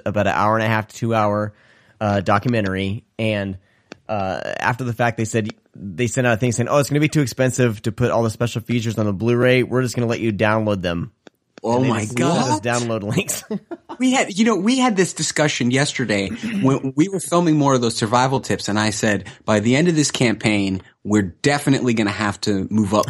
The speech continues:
Speaker 2: to dual
Speaker 1: <laughs>
Speaker 2: layer discs."
Speaker 1: Yeah.
Speaker 2: And I, he was like, he was like, "Oh, how much is that gonna cost?" And I was like, "Ah," and I started doing the math, and I was like, "Yeah, it, it's totally worth it, though." You know, like, I'm like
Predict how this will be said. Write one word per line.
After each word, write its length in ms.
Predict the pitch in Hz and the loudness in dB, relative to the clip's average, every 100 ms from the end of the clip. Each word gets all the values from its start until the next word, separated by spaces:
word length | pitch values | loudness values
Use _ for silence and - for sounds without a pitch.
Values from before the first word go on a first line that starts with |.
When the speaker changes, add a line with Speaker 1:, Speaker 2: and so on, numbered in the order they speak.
| - | 0
Speaker 2:
to 120 | - | 0
dual 320 | 87 104 104 | 2 2 4
Speaker 1:
<laughs> 20 | 101 | 2
Speaker 2:
layer 220 | 98 87 | -2 -2
discs." 600 | 95 104 131 - - - | -2 0 0 -2 -4 -4
Speaker 1:
Yeah. 160 | 120 110 - - | -2 -2 -4 -2
Speaker 2:
And 120 | 110 | 0
I, 140 | 117 - - | 0 -4 -2
he 60 | |
was 120 | 110 | 2
like, 160 | 110 101 - - - | 2 0 -4 -8 -2
he 100 | 113 | 0
was 120 | 104 | 0
like, 120 | 95 | 0
"Oh, 80 | 104 | 0
how 140 | 110 | 0
much 140 | 117 - | 2 2
is 60 | |
that 120 | 117 | 0
gonna 140 | 113 104 | 0 0
cost?" 240 | 101 98 | 0 0
And 100 | 98 | 0
I 80 | 98 | 0
was 160 | 98 95 | 0 0
like, 200 | 92 - - - _ | -2 -6 -16 -20 _
"Ah," 240 | - 147 135 | 0 2 2
and 100 | 120 | 2
I 80 | 117 | 2
started 220 | 127 113 | 2 2
doing 140 | 117 | 2
the 60 | 107 | 2
math, 180 | 110 113 | 0 0
and 80 | |
I 20 | 113 | 2
was 60 | |
like, 200 | 117 110 - _ _ | 2 -2 -6 _ _
"Yeah, 200 | 123 151 | 0 0
it, 240 | 131 139 - | 0 -2 0
it's 420 | 135 131 - - | -2 -2 -8 -8
totally 380 | - 139 131 113 | 0 2 2 4
worth 320 | 120 113 - | 2 2 -2
it, 100 | - | -8
though." 240 | - - - | -8 -6 0
You 120 | 117 | 2
know, 160 | 107 110 | 4 4
like, 340 | 107 92 - | 2 0 -2
I'm 180 | 117 123 | 2 4
like 160 | 123 | 2